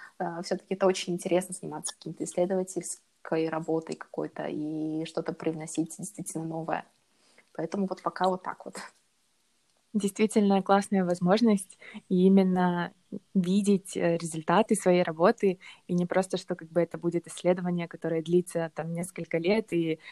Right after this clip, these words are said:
Speaker 2: непонятно, что там дальше будет с этим исследованием, а так, что как бы есть, э, такая applicability, и есть компания, вот, которая в этом заинтересована и хочет это попробовать. И, наверное, даже во время уже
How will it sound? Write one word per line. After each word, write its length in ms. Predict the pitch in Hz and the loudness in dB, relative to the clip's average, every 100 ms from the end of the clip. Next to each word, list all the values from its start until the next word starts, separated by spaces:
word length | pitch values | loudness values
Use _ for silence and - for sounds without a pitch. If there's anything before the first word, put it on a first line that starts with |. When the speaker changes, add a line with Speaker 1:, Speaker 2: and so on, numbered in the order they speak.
| - - | -12 2
Speaker 2:
непонятно, 520 | 180 175 170 175 - | 2 4 4 2 2
что 200 | 170 - | -2 0
там 180 | 160 160 | 0 0
дальше 280 | 160 165 160 | 0 0 -2
будет 280 | 160 160 156 | -6 -6 -8
с 60 | |
этим 180 | 151 165 | -8 -8
исследованием, 760 | 165 - 208 214 190 175 170 160 | -6 0 0 2 0 0 -2 -6
а 180 | 165 160 | -8 -6
так, 240 | - 175 | -6 -6
что 320 | - 175 165 160 _ _ _ - | -4 0 0 -2 _ _ _ -10
как 140 | 170 | -2
бы 100 | 170 170 | -2 4
есть, 400 | 170 180 - - | 2 2 -4 -8
э, 240 | 160 160 165 175 | -6 -8 -12 -8
такая 480 | 175 165 160 160 175 - - - | -6 0 2 0 -4 -16 -20 -10
applicability, 800 | 180 190 185 175 165 208 240 - | -2 0 0 0 2 2 0 -2
и 160 | 202 175 | -4 -2
есть 280 | 180 175 - | -2 -4 -4
компания, 440 | 170 160 180 220 | -6 -2 0 0
вот, 140 | 180 175 | -2 -6
которая 640 | 160 165 175 175 170 160 | -8 -6 -4 -4 -6 -8
в 60 | 160 | -6
этом 240 | 175 170 | -6 -6
заинтересована 880 | 160 156 - 160 - 196 220 185 165 | -8 -10 -12 -6 0 2 2 0 -2
и 100 | 160 | -10
хочет 380 | - 170 170 - | -2 -2 -2 -4
это 260 | 170 165 165 | -4 -4 -8
попробовать. 640 | - - 180 208 175 170 - - - - _ _ - | -6 0 0 2 0 -2 -6 -20 -20 -20 _ _ -12
И, 240 | 170 165 | -6 -4
наверное, 440 | 165 160 190 202 175 | -2 2 6 6 4
даже 200 | 180 170 | 0 0
во 100 | 170 | 2
время 340 | 175 180 165 | 4 2 0
уже 440 | 165 160 160 156 | -6 -8 -6 -8